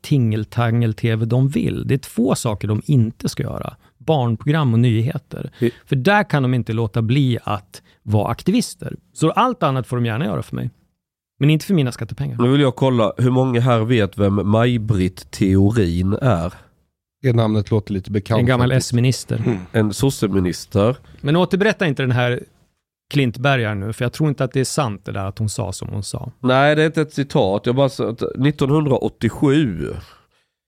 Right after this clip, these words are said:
Speaker 2: ja, så hon var en S-minister. Eh, nej, då var hon ledamot.
Speaker 1: S-kvinnor.
Speaker 2: Eh, S-kvinnor var det, och då ville man, eh, förbjuda privat innehav av parabolantenner.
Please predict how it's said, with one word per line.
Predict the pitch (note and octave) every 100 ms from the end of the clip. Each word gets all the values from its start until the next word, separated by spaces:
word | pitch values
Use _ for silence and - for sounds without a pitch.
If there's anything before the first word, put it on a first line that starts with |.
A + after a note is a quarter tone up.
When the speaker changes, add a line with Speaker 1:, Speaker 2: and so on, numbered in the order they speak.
| _ _ _ _ _ _
Speaker 2:
ja, | - A2+
så | A#2+
hon | B2
var | B2+
en | A2 G#2+
S-minister. | G#2+ - F2 E2+ - - D#2+ - _ -
Eh, | G2+ G2+ G2+ F#2+ -
nej, | C3 C3+
då | D3
var | C3+
hon | C3
ledamot. | C3+ C#3 A2 G2+ G#2+ G2+ G2+ - - - - - - -
Speaker 1:
S-kvinnor. | C#3 - C#3 B2 F#2 A#2
Speaker 2:
Eh, | A#2
S-kvinnor | C3 - - G2+ F#2+
var | A2 G#2
det, | F#2
och | G2
då | A#2
ville | A#2+ A#2
man, | A#2 A2+ A2
eh, | A2 A2
förbjuda | G2 A#2 A#2+ C3 C3 G2+ G2 G2+
privat | - A#2 B2 G2 -
innehav | A#2 B2+ G2 F#2 E2+
av | F#2
parabolantenner. | F2 G#2 F2+ F#2+ G2 C3 B2+ F2+ F2 F#2 D#2+ E2+ A#2